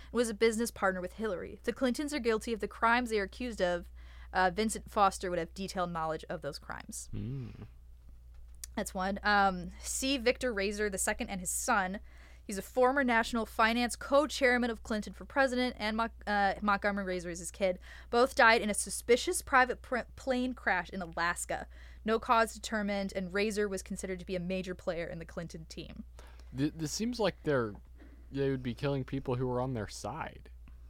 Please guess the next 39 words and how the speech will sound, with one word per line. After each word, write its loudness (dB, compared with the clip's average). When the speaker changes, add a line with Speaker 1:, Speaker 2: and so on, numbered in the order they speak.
Speaker 1:
No, 2
Speaker 2:
Like, 2
Speaker 1:
they're 4
Speaker 2:
not 4
Speaker 1:
people 2
who, -2
like, 0
Speaker 2:
adversaries. -14
Speaker 1:
like, 2
who 2
have 8
a 2
lot 6
of -10
dirt 0
on -6
them -6
necessarily -6
and -8
could -10
potentially -4
be -8
caused 0
a, -8
like, -6
defect. -12
Speaker 2:
Okay. -10
Speaker 1:
Um, 2
Jerry 4
Parks, 6
a -6
former 4
security -2
team -2
member 0
for -8
Clin-, -6
Governor 0
Clinton. -2